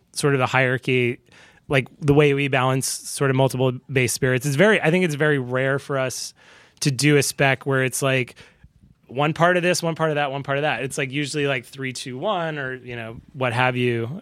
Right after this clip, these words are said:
Um, but what, what was it about the guava that was, it, was it, what, what made you wanna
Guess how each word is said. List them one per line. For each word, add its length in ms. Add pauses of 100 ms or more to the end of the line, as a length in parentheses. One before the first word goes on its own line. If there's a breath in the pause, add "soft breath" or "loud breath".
Um, 580 (640 soft breath)
but 280
what, 260
what 200
was 180
it 60
about 200
the 80
guava 560
that 240 (140)
was, 360
it, 180
was 180
it, 160 (300)
what, 320
what 200
made 260
you 160
wanna 380